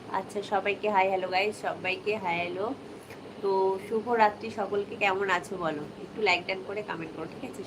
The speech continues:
সবাইকে বলছি স্ক্রিনটা ডাবল টাচ করে একটু লাইক ডান করে দাও। যদি নতুন হয়ে থাকো তাহলে চ্যানেলটাকে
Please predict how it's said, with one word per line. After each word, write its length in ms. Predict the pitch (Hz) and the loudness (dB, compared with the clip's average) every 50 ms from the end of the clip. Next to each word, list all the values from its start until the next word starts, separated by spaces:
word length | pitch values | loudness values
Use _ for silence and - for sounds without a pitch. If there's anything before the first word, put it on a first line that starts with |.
| - | -2
সবাইকে 280 | 190 175 180 180 185 202 196 196 | -2 0 0 -2 -2 -2 -2 -2
বলছি 180 | 190 185 - 233 - | -2 -4 -6 -8 -10
স্ক্রিনটা 280 | - - 208 185 190 208 185 185 | -8 -8 -8 -6 -4 0 2 2
ডাবল 180 | 175 180 180 175 | 2 2 2 0
টাচ 100 | 190 180 185 - | 0 -2 -2 -4
করে 100 | 214 220 | -8 -6
একটু 100 | 226 226 196 | -4 -2 -2
লাইক 120 | 165 156 - | -2 -2 -2
ডান 100 | 160 156 160 - | -6 -8 -6 -6
করে 120 | 160 151 147 151 | -8 -8 -8 -8
দাও। 100 | 160 - - - - - - - - - - - - - - - - - - - | -10 -12 -12 -14 -14 -14 -14 -14 -14 -14 -14 -14 -14 -14 -14 -14 -14 -12 -2 2
যদি 180 | 214 214 208 247 233 226 | 2 2 4 4 2 2
নতুন 220 | 220 214 233 233 240 | 2 2 0 0 0
হয়ে 120 | 247 240 240 | 2 2 2
থাকো 140 | 247 254 269 277 | 0 0 0 2
তাহলে 160 | 277 233 208 214 214 208 | 4 4 4 4 4 2
চ্যানেলটাকে 360 | 208 185 185 185 185 190 202 | 2 0 0 0 -2 -4 -4